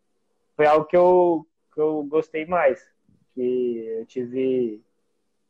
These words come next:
ah, foi, foi mais real, eu falo assim, que os campeonatos que eu joguei foi mais divertido, foi, eu posso dizer assim que,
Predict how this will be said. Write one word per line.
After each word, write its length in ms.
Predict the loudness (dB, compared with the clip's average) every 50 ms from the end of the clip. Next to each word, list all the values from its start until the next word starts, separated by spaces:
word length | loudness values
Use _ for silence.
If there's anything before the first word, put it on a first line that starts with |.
| _ _ _ _ _ 0
ah, 160 | 0 0 2
foi, 320 | 4 4 6 6 4 4
foi 160 | 0 0 0
mais 300 | 0 2 0 0 0 0
real, 380 | 2 2 4 4 4 4 4 4
eu 40 | 4
falo 240 | 4 4 4 4 4
assim, 260 | 2 0 -4 -8 -6
que 160 | -4 -2 -2
os 140 | -2 -2 -2
campeonatos 880 | -2 -2 0 2 2 0 2 2 0 -2 -2 -4 -4 -4 -6 _ -20 -20 -18 -8
que 100 | -2 -2
eu 80 | 0 0
joguei 320 | 0 0 2 2 0 0
foi 880 | 0 2 2 4 4 4 2 2 2 2 0 0 -4 -8 -12 -14 -16 -18 _ _ -12
mais 240 | -8 -4 -2 -2 -2 -2
divertido, 840 | -2 0 2 2 2 2 0 -4 -4 0 2 2 2 0 -2 -6 -6 0
foi, 420 | 2 2 4 4 2 2 0 -2 -6 _ _ _ -12
eu 80 | -8 -2
posso 200 | 0 2 2 2
dizer 160 | 2 0 -2
assim 220 | -4 -4 -10 -12
que, 300 | -6 -2 -2 -2 -2 -4